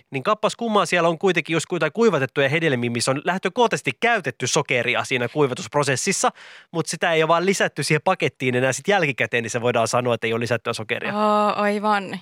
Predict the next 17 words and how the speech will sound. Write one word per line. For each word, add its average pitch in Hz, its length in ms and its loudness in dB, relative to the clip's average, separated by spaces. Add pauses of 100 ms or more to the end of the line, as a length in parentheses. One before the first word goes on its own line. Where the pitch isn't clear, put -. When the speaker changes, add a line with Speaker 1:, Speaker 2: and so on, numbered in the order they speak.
Speaker 2:
Ja 202 80 -4
kaikissa 208 360 -2
jogurteissa - 640 -6
ja - 180 -6
tämmöisissä - 500 -14
on - 120 -14
kanssa - 360 -14
tosi - 180 -18
paljon. - 440 -8
Speaker 1:
No 139 100 -4
just 151 300 2
näin. 123 180 0
Ja 135 80 -2
on-, 233 140 0
onko 294 220 -8
se, - 120 -4 (100)
onko, 359 220 -2